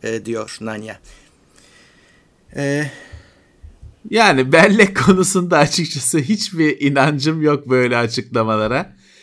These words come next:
Speaker 2: En, en pis pazar, bilgisayar
Speaker 1: Evet.
Speaker 2: komponentleri içinde en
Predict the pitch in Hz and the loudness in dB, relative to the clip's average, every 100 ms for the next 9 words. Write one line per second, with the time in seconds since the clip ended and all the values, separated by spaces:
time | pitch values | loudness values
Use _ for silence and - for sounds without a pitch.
0 | _ _ 160 202 208 - - 196 208 196 | _ _ 4 4 2 -2 2 2 2 -4
1 | - 196 - - 160 147 139 165 - _ | -4 -2 -2 0 2 4 2 0 -10 _
2 | _ _ _ - 131 139 135 156 143 113 | _ _ _ -4 -2 0 0 2 0 2
3 | 127 117 123 117 113 117 117 113 110 104 | 0 0 -2 -2 -2 -4 -4 -2 -4 -6
4 | 95 123 143 147 156 170 | -2 -2 -2 -2 -2 -2